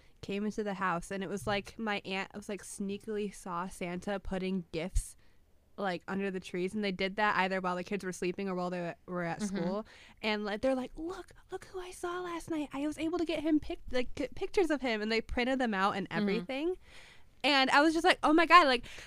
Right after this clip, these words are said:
Speaker 1: ha-, like, that's proof. That is
Speaker 2: Yeah.
Speaker 1: solid proof.
Speaker 2: How, how?
Speaker 1: That is
Speaker 2: How
Speaker 1: Santa.
Speaker 2: else?
Speaker 1: How did you get that?" And to, and, like, it was just, like, little snippets of him because, um, my aunt's like, "You don't,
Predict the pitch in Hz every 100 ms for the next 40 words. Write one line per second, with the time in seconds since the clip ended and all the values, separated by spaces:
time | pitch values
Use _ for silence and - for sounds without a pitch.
0 | - - - 311 277 269 - 247 269 262
1 | - - 262 202 190 - - 247 226 220
2 | 208 220 190 185 262 233 220 214 254 285
3 | 269 311 370 330 254 262 285 226 233 262
4 | 233 214 180 - - - - 262 294 294
5 | 320 269 247 247 240 - 262 - 320 262
6 | 254 254 226 - - - 277 285 311 349
7 | 320 254 254 285 269 - 226 262 294 285
8 | 302 277 262 240 - - 214 190 185 -
9 | - 220 220 220 214 - 202 180 - -
10 | - - 226 226